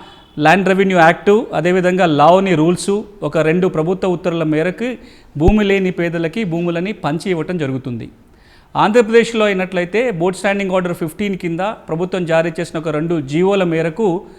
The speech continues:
భూమి లేని పేదలకు అసైన్‌మెంట్ చేయటం జరుగుతుంది.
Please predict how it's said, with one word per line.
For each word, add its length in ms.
భూమి 260
లేని 240
పేదలకు 460
అసైన్‌మెంట్ 460
చేయటం 200
జరుగుతుంది. 500